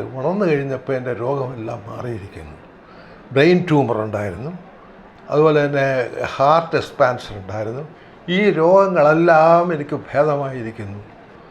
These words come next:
അങ്ങനെയാണ് അത്. എവിടെയാണ് സ്ഥലം? ഇന്നടത്താണ്. സാറ്, ഇപ്പോൾ ഞാൻ പറഞ്ഞു, "എനിക്കെന്ന് അദ്ദേഹത്തെ ഒന്ന് കാണണമെന്നുണ്ടല്ലോ."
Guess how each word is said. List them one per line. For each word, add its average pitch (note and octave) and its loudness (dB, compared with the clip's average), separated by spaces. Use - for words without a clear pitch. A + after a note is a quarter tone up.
അങ്ങനെയാണ് C#3+ -2
അത്. C#3+ 0
എവിടെയാണ് C#3+ 0
സ്ഥലം? C#3+ 0
ഇന്നടത്താണ്. C3+ -4
സാറ്, C3+ 0
ഇപ്പോൾ C3+ -8
ഞാൻ C3+ -4
പറഞ്ഞു, D3 -2
"എനിക്കെന്ന് D#3 -2
അദ്ദേഹത്തെ C#3 -4
ഒന്ന് C3+ -8
കാണണമെന്നുണ്ടല്ലോ." A2 -10